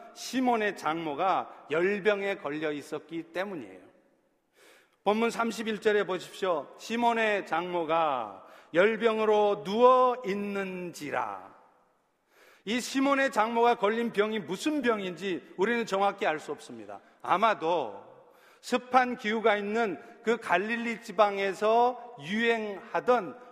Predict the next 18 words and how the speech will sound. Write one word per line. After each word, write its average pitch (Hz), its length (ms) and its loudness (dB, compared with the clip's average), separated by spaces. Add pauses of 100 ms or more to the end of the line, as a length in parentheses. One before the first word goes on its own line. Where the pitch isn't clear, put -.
(140)
풍토병, 240 960 -2
어쩌면 214 440 0
그게 196 360 -2 (200)
말라리아일 196 760 2
수도 - 260 -8
있고요. 165 540 -2 (360)
이런 214 480 0 (280)
병이었을 247 720 2
것이다라고 180 960 2
추측을 233 560 -6
해요. 107 180 -10 (260)
아무튼 202 720 -2 (1040)
예수님은 277 480 4
지금 254 240 -2
제자들과 208 600 2
함께 185 500 -4 (240)
시몬의 208 720 -2 (400)
장모에게 196 1080 0